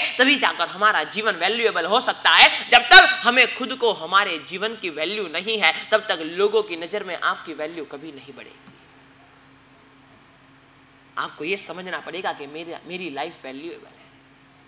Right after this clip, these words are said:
और इसलिए कहा गया कि valuable life बनाना है तो तीन वी को संभालना पड़ेगा। यदि आपके पास तीन वी है और तीन वी को आपने संभाल लिया, तो निश्चित तौर पर आपकी life valuable बन जाएगी।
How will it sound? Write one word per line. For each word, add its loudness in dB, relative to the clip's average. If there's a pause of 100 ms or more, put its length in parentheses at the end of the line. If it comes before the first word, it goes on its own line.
(200)
और -6
इसलिए 4 (200)
कहा 4
गया 8 (180)
कि 0
valuable 6
life 2
बनाना 6
है -2 (160)
तो -2
तीन 0
वी -4
को -4 (120)
संभालना -10
पड़ेगा। -20 (1600)
यदि 6
आपके 12
पास 8
तीन 4
वी 2
है 2
और 4
तीन 0
वी -2
को -6
आपने 4
संभाल 6
लिया, 6 (200)
तो 6
निश्चित 2
तौर 4
पर 4
आपकी 2
life -2
valuable -12
बन -20 (100)
जाएगी। -20